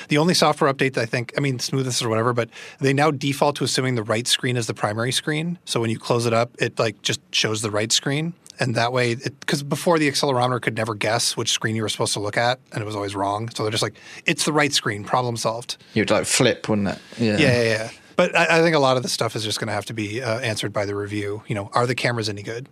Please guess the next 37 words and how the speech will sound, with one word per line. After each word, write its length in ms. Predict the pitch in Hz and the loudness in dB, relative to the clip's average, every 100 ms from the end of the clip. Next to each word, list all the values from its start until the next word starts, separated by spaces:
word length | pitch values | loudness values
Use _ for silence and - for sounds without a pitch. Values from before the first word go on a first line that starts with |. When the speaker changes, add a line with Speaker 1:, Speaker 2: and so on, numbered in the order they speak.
| - | -4
Speaker 1:
Is 160 | 135 120 | 0 2
it 60 | |
actually 280 | 117 117 - | 2 2 0
as 80 | 110 | -2
fast 240 | 120 107 | -2 -2
as 60 | - | -4
you 60 | 110 | -4
say? 260 | 117 98 | -2 -2
Is 140 | 101 104 | -6 -8
the 100 | 113 | -6
bigger 200 | 117 110 | -2 -2
screen 280 | - 110 | -2 -4
nicer? 420 | 107 104 139 147 - - - - | -6 -6 -6 -8 -12 -20 -14 -2
Uh, 140 | 131 | 2
there 140 | 147 160 | 4 4
is 120 | 165 | 2
the 80 | 151 | -2
peak 440 | - 160 185 - - | 0 -2 -4 -8 -2
display. 640 | 175 - 180 180 190 180 | -2 0 2 4 4 4
I 120 | 135 | 2
forget 160 | 120 147 | 2 -2
what 100 | 147 | -2
they 60 | |
called. 340 | 139 139 143 147 | 0 2 2 0
You, 200 | 131 123 | 0 0
like, 120 | 117 | 0
see 160 | - 135 | -2 -2
the 80 | |
notifications 580 | 127 127 127 131 117 131 | 0 -2 -2 -2 -2 -2
in 60 | 120 | -2
the 80 | 110 | 0
hinge. 420 | 123 139 170 - - - - - - | 0 0 -2 -4 -8 -18 -18 -20 -4
Clever. 500 | - 165 214 226 226 | 0 4 4 4 2
Speaker 2:
Oh, 80 | 120 | 2
the 120 | 110 | 0
glance, 580 | - 113 104 - - - | 2 2 2 0 0 0
right? 160 | - | 0